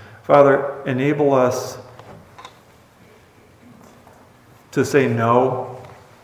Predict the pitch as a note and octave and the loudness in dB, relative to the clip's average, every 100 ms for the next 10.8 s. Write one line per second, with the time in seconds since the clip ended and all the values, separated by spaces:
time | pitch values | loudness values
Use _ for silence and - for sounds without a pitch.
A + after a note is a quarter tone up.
0 | - _ _ _ _ _ _ _ _ _ | -20 _ _ _ _ _ _ _ _ _
1 | _ _ _ _ _ _ _ - C3+ A#2+ | _ _ _ _ _ _ _ -4 2 4
2 | C3 C3+ B2 - C3 - A#2 A2+ A2+ A2+ | 6 4 0 0 0 0 -2 0 2 2
3 | B2+ A2+ - D3 D3+ F3 - E3+ - C3+ | -2 -6 -2 4 6 6 4 -2 -2 -2
4 | B2 C3 C#3 C3 B2 B2 B2 B2 B2 - | 0 0 0 0 2 2 2 0 -6 -10
5 | - - - C3+ C3 A2 B2+ D3 D3+ - | -12 -8 -2 0 0 0 2 2 2 -2
6 | - - - - - C3+ B2+ A2 - - | -10 -14 -20 -20 -16 -6 -4 -4 -10 -14
7 | - - - - - _ _ _ _ _ | -20 -20 -20 -20 -20 _ _ _ _ _
8 | _ _ _ - - D3+ C#3 C#3+ C#3+ C#3+ | _ _ _ -20 -4 4 6 8 6 4
9 | B2 A#2 - B2 B2 C3+ - C3+ B2+ - | -2 -4 -4 -2 4 4 4 -2 -2 -6
10 | - - - B2 C3 C3+ - - | -14 -4 0 4 6 4 2 -4